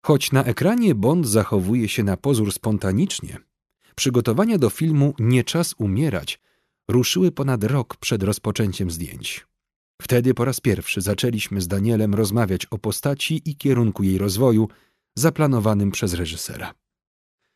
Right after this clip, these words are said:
Rozkładając scenariusz na czynniki pierwsze, a następnie dyskutując z Danielem, mogłem zaplanować trening, aby przygotować aktora do nakręcenia otwierającej sekwencji pościgu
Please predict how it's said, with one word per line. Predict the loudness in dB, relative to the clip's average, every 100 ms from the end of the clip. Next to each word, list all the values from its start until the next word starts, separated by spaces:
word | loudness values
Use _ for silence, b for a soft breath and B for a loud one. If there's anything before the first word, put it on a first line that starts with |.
| _ _ _ 0
Rozkładając | 0 2 2 4 2 0 -2
scenariusz | -8 0 2 2 0 -2 0
na | 0
czynniki | 0 0 0 -2 -2
pierwsze, | 0 0 -2 -8 -10 b b b b -4
a | 0
następnie | 0 0 -2 0 0
dyskutując | 0 -2 -4 0 0 0
z | -4 -2
Danielem, | 0 2 2 2 0 -2 0
mogłem | 0 0 -2
zaplanować | -2 -2 -2 0 0 -2 -2
trening, | 0 2 2 -2 -4
aby | -6 -4 -2
przygotować | -2 -4 -2 -2 -2 -4
aktora | -8 -8 -4 -2 0
do | 0
nakręcenia | 0 0 -2 -2 -2 -2 -2 -2
otwierającej | -4 -4 -2 0 0 -2 -4 -6
sekwencji | -4 -8 -4 -4 -4 -8
pościgu | -10 -10 -4 -2 0